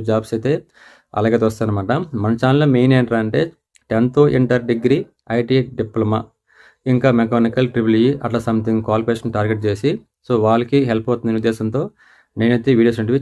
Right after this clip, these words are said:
చేస్తూ ఉంటాను. ఓకేనా? So ఎంబీఏ, ఎంసీఏ కూడా దొరకచ్చు. ఈ మధ్య హెచ్ఆర్ కూడా చాలా మంది, సారీ, చాలా జాబ్స్ అనేవి వచ్చాయన్నమాట. ఓకే, వాటి గురించి చేశాను.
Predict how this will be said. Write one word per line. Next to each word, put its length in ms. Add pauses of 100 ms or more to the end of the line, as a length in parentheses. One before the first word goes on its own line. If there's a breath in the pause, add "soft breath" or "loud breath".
చేస్తూ 240
ఉంటాను. 320 (480)
ఓకేనా? 340 (140)
So 120
ఎంబీఏ, 300
ఎంసీఏ 240
కూడా 200
దొరకచ్చు. 500 (120)
ఈ 100
మధ్య 240
హెచ్ఆర్ 240
కూడా 160
చాలా 220
మంది, 280 (180)
సారీ, 200
చాలా 260
జాబ్స్ 220
అనేవి 240
వచ్చాయన్నమాట. 500 (360)
ఓకే, 160
వాటి 200
గురించి 220
చేశాను. 400